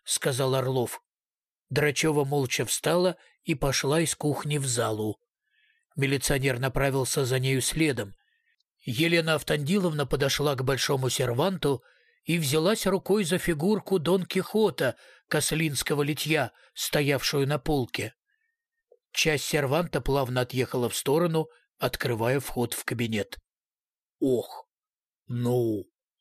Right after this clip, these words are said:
о, вот это да!" только и смог вымолвить потрясённый Орлов. "Вот Вовин кабинет", сказала вдова.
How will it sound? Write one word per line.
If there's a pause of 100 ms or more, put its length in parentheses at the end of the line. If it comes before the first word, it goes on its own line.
(520)
о, (400)
вот
это
да!" (560)
только
и
смог
вымолвить (260)
потрясённый
Орлов. (880)
"Вот
Вовин
кабинет", (100)
сказала
вдова.